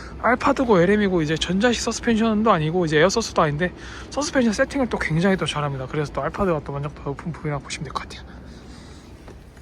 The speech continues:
어댑티브 크루즈, 뭐 패드 시프트, 뭐 스포츠 모드는 없고요. 제이비엘 사운드 들어있고, 그랜저보다 이 알파드가 삼십 밀리 폭도 좁고 삼십 밀리 전장도 짧은데,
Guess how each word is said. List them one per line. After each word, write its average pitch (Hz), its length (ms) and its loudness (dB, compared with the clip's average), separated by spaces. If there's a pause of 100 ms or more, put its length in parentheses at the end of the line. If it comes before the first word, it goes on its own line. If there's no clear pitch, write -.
(300)
어댑티브 170 460 -2
크루즈, 185 280 -2
뭐 160 160 0
패드 214 240 2
시프트, - 360 -8
뭐 139 140 -6
스포츠 - 360 -6
모드는 160 280 -4
없고요. 147 260 -12 (1120)
제이비엘 160 500 0
사운드 196 420 0
들어있고, 139 400 -4
그랜저보다 214 680 2
이 165 100 2
알파드가 180 580 0 (1000)
삼십 262 380 0
밀리 214 220 4
폭도 - 320 -2
좁고 233 280 -6
삼십 247 240 -4
밀리 214 140 -2
전장도 175 380 -2
짧은데, 196 500 -6